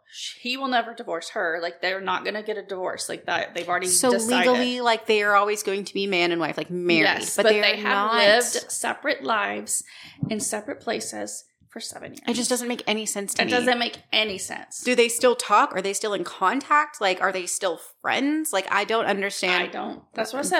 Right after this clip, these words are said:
Speaker 1: said. Where is
Speaker 2: whole
Speaker 1: Will Smith?
Speaker 2: bad marriage for life. Like, I
Speaker 1: Yeah.
Speaker 2: don't get it.
Speaker 1: I don't get it. I don't know. Like,
Speaker 2: What's
Speaker 1: what
Speaker 2: the benefit?
Speaker 1: Well,
Speaker 2: Whoa.
Speaker 1: allegedly.
Speaker 2: What?
Speaker 1: I mean, if you want to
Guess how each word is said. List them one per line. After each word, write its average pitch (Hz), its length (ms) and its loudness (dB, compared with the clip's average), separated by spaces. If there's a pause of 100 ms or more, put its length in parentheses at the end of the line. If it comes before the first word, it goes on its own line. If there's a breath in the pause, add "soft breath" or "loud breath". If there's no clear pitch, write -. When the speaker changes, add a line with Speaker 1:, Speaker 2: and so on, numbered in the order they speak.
(140)
Speaker 1:
said. - 80 -10
Where 233 300 6
is 233 140 4
Speaker 2:
whole - 80 -2
Speaker 1:
Will 220 160 2
Smith? 196 280 -6
Speaker 2:
bad 185 260 4
marriage 170 260 -4
for 175 140 0
life. 143 360 2
Like, 151 160 -4
I 156 100 4
Speaker 1:
Yeah. - 40 2
Speaker 2:
don't 156 240 0
get - 180 -6
it. - 220 -14
Speaker 1:
I 170 80 -2
don't 180 160 -4
get 160 120 -2
it. 107 100 -10 (100)
I - 80 -4
don't 185 140 -4
know. 165 160 -2 (200)
Like, 214 100 -2
Speaker 2:
What's 202 140 -2
Speaker 1:
what 226 140 6
Speaker 2:
the 196 60 2
benefit? 190 500 -2 (420 loud breath)
Speaker 1:
Well, 214 720 4 (840)
Speaker 2:
Whoa. 233 100 -20
Speaker 1:
allegedly. 208 960 -2 (1040)
Speaker 2:
What? 185 140 -12
Speaker 1:
I 202 60 -4
mean, 185 180 -6
if 190 140 -10
you 208 100 -10
want 190 220 -6
to 185 420 -4